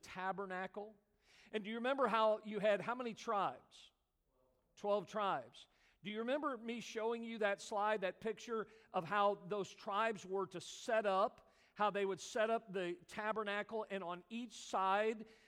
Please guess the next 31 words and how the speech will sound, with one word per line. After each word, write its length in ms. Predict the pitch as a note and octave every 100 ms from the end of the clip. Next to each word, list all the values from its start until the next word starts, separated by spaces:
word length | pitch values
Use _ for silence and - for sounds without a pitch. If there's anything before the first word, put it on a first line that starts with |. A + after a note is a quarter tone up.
| -
there 160 | G3
were 160 | G#3 G3+
so 300 | - - A3
many 240 | A3+ A3+
tribes, 580 | - - G#3 G3+ G#3+ G3
and 160 | G3+ F3+
they 100 | F#3
would 120 | F3+
say, 160 | - F#3 - _ - C#3
"God 300 | B2+ G#3 A#3
is 240 | A#3+ F#3+ - -
all 280 | G#3 A3
around 600 | G3+ E3+ F3 F3 F#3 E3+ D3
us." 480 | A2+ - - - _ _ _ _ _ _ _ -
And 140 | F#3+
it's 120 | F#3
a 60 | F3+
beautiful 420 | A3 B3+ F#3+ G3+
picture 500 | - C4 B3+ - F#3+
here. 380 | D#3 A#3+ G#3 E3+ - - -
And, 200 | G#3+ G3+
and 180 | A#3 A3 G#3+
when 160 | G#3+ A#3
you 160 | G#3+ A3+
look 160 | C4+
at 140 | B3 -
this 240 | A3 -
matter 260 | A3 A#3 G3+
of 80 |
the 100 | E3
sanctuary, 960 | F#3 - A#3 B3+ - F#3+ F#3 F#3+ F3+